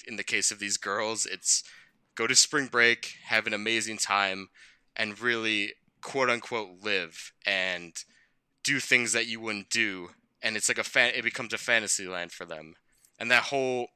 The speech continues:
style of that movie is dreamlike for many reasons. It's 'cause it takes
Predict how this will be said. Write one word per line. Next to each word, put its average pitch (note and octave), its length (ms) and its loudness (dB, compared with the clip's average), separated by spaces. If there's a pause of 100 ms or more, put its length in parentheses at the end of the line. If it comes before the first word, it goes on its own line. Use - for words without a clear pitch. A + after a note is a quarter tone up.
(760)
style C3 340 8
of A2 80 2
that G#2 140 2
movie B2 360 2
is G2 140 -2
dreamlike G2+ 680 -2 (500)
for A#2+ 140 -4
many G#2 260 2
reasons. G2+ 440 -2
It's F2 160 -2
'cause F2+ 460 -6
it - 140 -12
takes - 600 4